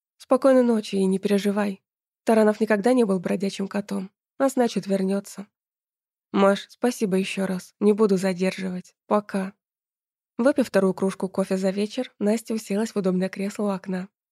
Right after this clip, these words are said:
и продолжила ждать. Усталость, физическая и эмоциональная опустошённость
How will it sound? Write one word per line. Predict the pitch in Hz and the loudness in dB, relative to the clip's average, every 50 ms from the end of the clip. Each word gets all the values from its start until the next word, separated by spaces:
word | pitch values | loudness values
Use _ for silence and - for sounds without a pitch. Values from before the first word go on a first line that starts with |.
| _ _ _ _ _ _ _ - | _ _ _ _ _ _ _ -6
и | 262 | -4
продолжила | - - 233 202 196 196 208 214 220 214 208 202 | 0 2 2 2 2 2 2 2 0 0 0 -2
ждать. | - 175 170 180 190 - - _ _ _ _ _ _ _ _ _ _ _ _ _ _ _ | -4 -6 -6 -8 -8 -8 -12 _ _ _ _ _ _ _ _ _ _ _ _ _ _ _
Усталость, | - 214 208 - - - 190 196 185 175 170 - - _ _ _ _ _ | 0 0 0 0 0 0 2 2 2 0 -2 -6 -10 _ _ _ _ _
физическая | - - 233 214 226 247 240 226 208 - - 190 180 175 | -4 0 2 2 2 0 -2 -4 -8 -6 -4 -4 -4 -2
и | - - 214 214 - | -2 -2 -2 0 2
эмоциональная | 220 214 220 208 - 226 220 208 208 214 208 196 190 190 | 2 2 2 2 0 0 2 2 4 4 4 2 2 0
опустошённость | 185 - 202 - - 202 196 - - 214 214 208 175 165 156 - - _ | -2 -4 -8 -8 -4 -4 -4 -4 -4 -4 -2 -2 -2 -4 -6 -8 -14 _